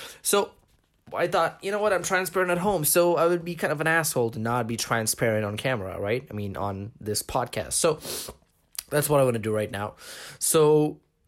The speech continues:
I wanna just jump straight in to these five. And again, there's more than five for sure, but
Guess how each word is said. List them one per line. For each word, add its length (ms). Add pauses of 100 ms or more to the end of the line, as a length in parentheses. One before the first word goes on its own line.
(400)
I 60
wanna 200
just 260
jump 440
straight 440
in 300 (140)
to 320
these 260
five. 400
And 100
again, 360
there's 240
more 260
than 140
five 340
for 140
sure, 340 (380)
but 260